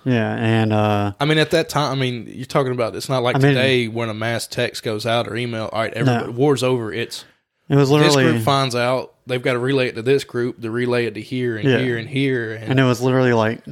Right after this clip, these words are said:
Speaker 1: two minutes after
Speaker 2: Yeah.
Speaker 1: the Americans had got a ceasefire radio
Speaker 2: Right.
Speaker 1: call.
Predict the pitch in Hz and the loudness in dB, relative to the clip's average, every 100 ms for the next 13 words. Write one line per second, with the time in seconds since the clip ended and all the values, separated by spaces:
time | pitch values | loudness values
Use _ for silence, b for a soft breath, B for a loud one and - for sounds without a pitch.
0 | - - 143 123 117 110 - 113 107 - | -14 -4 0 2 0 -4 -2 -2 -2 -4
1 | 113 107 104 - 127 117 104 - - 123 | -4 -4 -6 -6 -2 -2 -4 -12 -4 0
2 | 120 131 117 110 101 110 113 110 107 107 | 4 4 2 -2 -2 0 0 0 0 -2
3 | 95 - 139 110 - 117 113 110 113 117 | -4 -4 -2 -2 0 0 0 0 -2 0
4 | 110 123 131 139 | 0 0 -4 -4